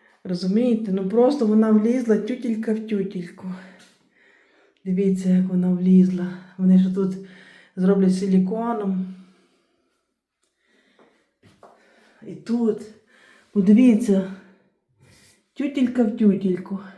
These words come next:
влізла. Засиліконять і буде все чудово. Клас.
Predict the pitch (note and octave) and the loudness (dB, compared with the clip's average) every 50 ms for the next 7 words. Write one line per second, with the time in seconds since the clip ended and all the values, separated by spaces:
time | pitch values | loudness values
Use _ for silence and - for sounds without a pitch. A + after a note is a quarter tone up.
0 | _ _ _ _ _ _ _ _ _ - G3 F#3 F#3 G3 F#3 F#3 F3+ F3+ F#3 F#3 | _ _ _ _ _ _ _ _ _ -12 -10 -6 -6 -4 -4 -4 -6 -8 -10 -12
1 | F#3 F#3 F#3 - _ _ _ _ _ _ _ _ _ _ _ _ _ _ _ _ | -12 -14 -18 -20 _ _ _ _ _ _ _ _ _ _ _ _ _ _ _ _
2 | _ _ _ _ _ _ _ _ _ _ _ _ _ _ _ _ _ _ _ _ | _ _ _ _ _ _ _ _ _ _ _ _ _ _ _ _ _ _ _ _
3 | _ _ _ - F3 F#3+ F#3+ F#3+ - G3+ F#3+ F#3 F#3 G3 - - A#3 B3+ C4 B3 | _ _ _ -12 -8 -8 -8 -6 -6 -8 -8 -8 -8 -10 -12 -12 -12 -10 -8 -8
4 | A#3 A#3 A3+ A3+ A3 F#3+ F#3 - G#3 G#3 G#3+ G3 G3 G3 - - A#3+ A#3+ A#3+ A#3 | -6 -6 -6 -6 -8 -10 -12 -10 -8 -6 -4 -4 -4 -4 -6 -8 -10 -12 -12 -12
5 | A3+ G3 - F3 E3+ E3 E3+ E3 D#3+ D#3+ D#3 - - _ _ _ _ _ _ _ | -12 -12 -10 -10 -12 -12 -12 -14 -16 -18 -20 -20 -20 _ _ _ _ _ _ _
6 | _ _ _ _ _ _ _ _ _ _ _ _ _ _ _ _ _ _ _ _ | _ _ _ _ _ _ _ _ _ _ _ _ _ _ _ _ _ _ _ _
7 | _ _ _ _ _ _ _ _ _ _ _ _ _ _ _ _ _ _ - F#3 | _ _ _ _ _ _ _ _ _ _ _ _ _ _ _ _ _ _ -10 -8
8 | F3+ F3+ E3 E3 E3+ E3+ - - | -6 -6 -6 -8 -10 -12 -16 -18